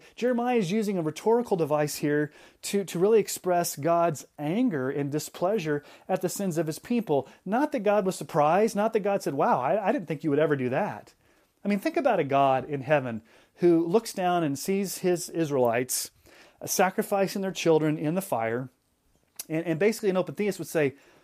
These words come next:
"Wow, God didn't see that coming.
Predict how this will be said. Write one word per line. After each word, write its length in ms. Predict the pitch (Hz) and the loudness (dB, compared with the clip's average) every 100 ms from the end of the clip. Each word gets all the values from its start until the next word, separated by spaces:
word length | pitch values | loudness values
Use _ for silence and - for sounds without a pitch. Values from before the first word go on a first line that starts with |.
| _ _ _ | _ _ _
"Wow, 400 | 156 156 165 160 | -12 -2 2 2
God 480 | 127 131 185 165 127 _ - 139 | 0 0 0 -4 -10 _ -12 0
didn't 220 | 175 160 | 0 2
see 140 | 175 | -2
that 180 | 165 190 | -2 -4
coming. 380 | 131 107 104 | -8 -10 -12